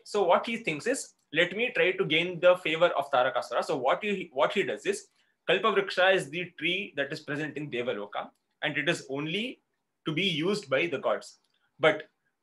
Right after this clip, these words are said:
he also, being scared that he should not be punished by Tarakasura for anything, he makes big bouquets of Kalpavriksha flowers and he sends it to Tarakasura. So he's making sure that he can give, you know, give some, you know, gifts to Tarakasura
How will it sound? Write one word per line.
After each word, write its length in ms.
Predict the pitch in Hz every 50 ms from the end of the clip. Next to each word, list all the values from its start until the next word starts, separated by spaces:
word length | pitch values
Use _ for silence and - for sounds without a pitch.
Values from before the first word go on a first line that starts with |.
| _ _
he 200 | - - 214 233
also, 340 | 240 233 226 233 240 214 175
being 260 | 156 165 190 220 214
scared 400 | - - - 180 180 196 202 180
that 100 | 196 196
he 120 | - 190
should 160 | 175 - 170 151
not 180 | 151 160 180
be 100 | 190 190
punished 320 | 190 - 196 185 175 165 170
by 120 | 170 160
Tarakasura 640 | 160 151 147 147 156 147 156 151 - 156 156 156
for 120 | 156 147 127
anything, 420 | 135 139 139 - 101 98 - - _ _ _ _ _ _ _
he 200 | - 190 208 185
makes 440 | 147 131 139 170 226 - - -
big 300 | 135 135 175 196 160 139
bouquets 500 | - 123 - - 190 202 233 233 - - - -
of 200 | 147 170 165 - - _ _ -
Kalpavriksha 760 | 147 147 175 175 160 165 - - - - 165 165 180 175 -
flowers 500 | 143 127 107 95 101 147 190 - - - _ _ _
and 120 | - 143 147
he 60 | 170
sends 280 | 165 - 175 185 180 -
it 80 | -
to 40 | - _ -
Tarakasura. 500 | 120 113 131 - - 135 - 107 - - _ _ _ _ _ _ _ _ _ _ _ _ _ _ _ _
So 160 | - - 156 143
he's 360 | 147 156 160 139 - - -
making 300 | 139 156 170 175 240 240
sure 240 | 226 - 196 175 175
that 180 | 226 247 - - - _ _
he 120 | - 170 170
can 340 | 180 180 175 160 135 127 - _ - 156
give, 160 | 151 160 175
you 40 | 175
know, 220 | 180 190 190 180
give 180 | 160 175 175 175
some, 300 | - 175 160 165 165 151
you 100 | 147 151
know, 320 | 147 147 156 160 160 151 160
gifts 360 | 156 180 185 185 - - -
to 120 | - 175 170
Tarakasura 720 | 165 147 143 143 143 143 143 139 - 135 123 135 180 -